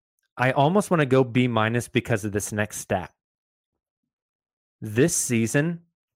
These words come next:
he was a forty-three percent free throw shooter.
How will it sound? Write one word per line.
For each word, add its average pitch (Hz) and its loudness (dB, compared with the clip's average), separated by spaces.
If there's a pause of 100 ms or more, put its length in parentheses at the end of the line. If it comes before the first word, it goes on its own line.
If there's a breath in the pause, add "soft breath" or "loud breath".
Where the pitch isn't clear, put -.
(180)
he - -2
was 135 4
a 127 -2
forty-three 151 0
percent 135 -4
free 113 -2
throw 147 2
shooter. 175 0